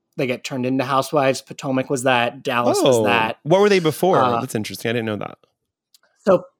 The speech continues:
Speaker 1: Potomac, from what I remember, it was supposed to be, remember the first season was all about, like, charity and this circle is exclusive and hard to get into. Apparently, like, Karen, Giselle, and company were,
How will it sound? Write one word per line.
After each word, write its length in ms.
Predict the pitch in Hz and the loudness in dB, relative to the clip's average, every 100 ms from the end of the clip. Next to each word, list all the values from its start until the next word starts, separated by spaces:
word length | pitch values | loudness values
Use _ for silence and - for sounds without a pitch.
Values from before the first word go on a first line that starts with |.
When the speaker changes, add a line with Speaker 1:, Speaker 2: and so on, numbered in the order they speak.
| _ | _
Speaker 1:
Potomac, 920 | 220 214 - - 175 214 359 403 403 | -2 -2 -4 -6 0 4 4 2 -2
from 380 | - 233 196 185 | -2 2 4 6
what 140 | 175 | 4
I 60 | 180 | 6
remember, 1040 | 175 151 147 143 143 147 151 151 139 127 127 | 4 2 0 0 0 0 2 2 2 2 2
it 240 | 131 139 | 2 2
was 180 | 147 - | 0 0
supposed 460 | 127 - 208 233 | -6 -2 0 0
to 60 | 262 | -6
be, 520 | 180 190 170 156 147 139 | -2 2 4 4 2 2
remember 200 | 196 254 | 2 2
the 80 | |
first 260 | 226 175 170 | 0 0 0
season 200 | 165 170 | 0 0
was 100 | 139 | 2
all 140 | 139 139 | 4 4
about, 220 | 139 123 | 2 0
like, 280 | 120 107 - - - - _ _ _ _ _ _ _ | -2 -4 -12 -20 -20 -20 _ _ _ _ _ _ _
charity 1000 | - 214 202 202 180 180 165 151 143 127 | -2 4 6 6 6 6 6 6 4 2
and 680 | 127 131 127 120 113 110 113 | 0 2 2 2 2 0 -4
this 300 | 120 151 - | -2 -2 0
circle 520 | - - 190 190 185 | -4 0 0 2 2
is 120 | 151 | 2
exclusive 1040 | 127 - - - 170 147 165 156 - 165 151 | 0 -6 -12 -4 0 4 4 4 2 2 2
and 100 | 139 | 2
hard 140 | 139 | -2
to 40 | 127 | 0
get 120 | 123 | 0
into. 260 | 131 135 151 | 0 0 -2
Apparently, 640 | 135 - 262 311 330 285 - - - _ _ | -4 -2 -2 0 0 -2 -6 -20 -20 _ _
like, 180 | 156 131 | -8 -6
Karen, 520 | - 190 185 196 196 | -6 0 4 4 4
Giselle, 880 | 160 143 123 147 156 156 156 151 151 - | 2 0 2 4 6 4 4 4 0 -4
and 120 | 143 | -6
company 340 | 160 151 147 | -4 -2 0
were, 160 | 139 | 0